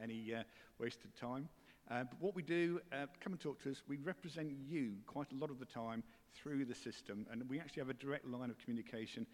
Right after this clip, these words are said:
to the bishop, would you believe, if ever we need it. So please come and chat to us and find out what we actually do. Uh, responsibilities, I actually have to present to you the terrier and inventory. I've done this previously and end up reading up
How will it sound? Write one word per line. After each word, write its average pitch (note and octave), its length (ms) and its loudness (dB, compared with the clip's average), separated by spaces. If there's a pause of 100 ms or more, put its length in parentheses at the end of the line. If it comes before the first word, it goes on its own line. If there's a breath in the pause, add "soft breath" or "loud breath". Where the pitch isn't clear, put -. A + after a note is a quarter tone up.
(260 loud breath)
to B2 100 2
the A2 80 -4
bishop, G#2+ 360 -2 (100)
would G#2+ 120 -2
you G2 80 -10
believe, F#2 380 -2
if G#2+ 100 -8
ever G#2+ 140 -4
we G#2 140 -4
need F#2 300 -2
it. - 100 -12 (460 loud breath)
So A2 80 -2 (120)
please C3 260 -2
come A#2 120 -4
and A2 80 -2
chat - 220 -4
to G#2+ 60 -4
us F#2+ 60 -8
and F#2+ 80 -12
find G2 260 -2
out F#2+ 100 -6
what G2 120 -6
we F#2 140 -4
actually F#2+ 300 -12
do. F2 160 -4 (720 loud breath)
Uh, C3+ 200 8 (100)
responsibilities, F3+ 1000 4
I D#3+ 120 2
actually F3+ 280 -4
have D#3 220 -2
to - 80 -6
present C#3 440 2
to C#3+ 100 2
you A2+ 260 6
the A#2+ 120 -4
terrier B2+ 580 0
and A#2 100 -2
inventory. F#2+ 580 2 (460 loud breath)
I've G#2 80 -10
done E3 200 6
this C3 220 6
previously G#2+ 720 0
and A#2+ 100 2
end B2 160 4
up A#2 100 2
reading A#2 340 4
up A#2+ 80 -2